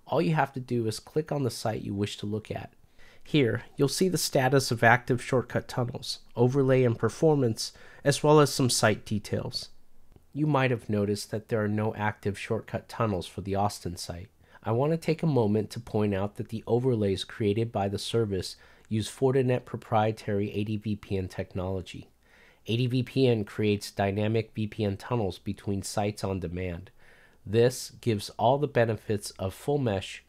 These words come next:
with the scalability of hub and spoke. All we need to do to create an A D V P N tunnel between our Austin and New York branches is to generate traffic between hosts residing in either branch's subnet.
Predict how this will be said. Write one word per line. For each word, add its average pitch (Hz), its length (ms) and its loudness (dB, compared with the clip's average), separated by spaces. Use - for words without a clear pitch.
with 107 120 -8
the 113 80 -8
scalability 117 960 -2
of - 180 -10
hub 120 260 -2
and 101 140 -4
spoke. - 520 -4
All 139 140 2
we 170 100 2
need 170 200 0
to 139 80 -2
do 117 280 -2
to 110 60 -2
create 107 440 -4
an 92 140 -6
A 110 140 -8
D 113 100 -4
V 110 160 -6
P - 160 -8
N 90 120 -4
tunnel 110 280 -4
between 104 460 -4
our 92 160 -4
Austin 101 640 -2
and 90 180 -6
New 104 120 0
York 104 300 0
branches 101 580 -4
is 127 160 -2
to 147 80 2
generate 139 520 2
traffic 127 500 0
between 113 380 -4
hosts - 580 -4
residing 104 680 0
in 95 200 -6
either 92 340 -4
branch's 85 500 -8
subnet. 92 480 -8